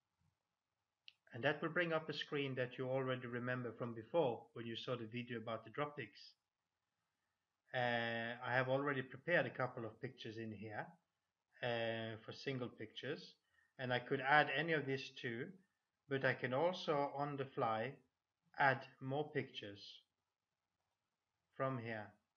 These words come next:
and actually use them instead. Um,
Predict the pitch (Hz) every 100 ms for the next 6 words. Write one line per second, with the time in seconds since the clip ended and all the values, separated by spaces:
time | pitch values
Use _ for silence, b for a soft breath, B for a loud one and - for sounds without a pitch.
0 | _ _ _ _ _ _ _ 127 120 123
1 | - 123 117 120 - 120 110 110 - 127
2 | 101 - _ _ _ _ _ b b b
3 | b b b b - 120 117 113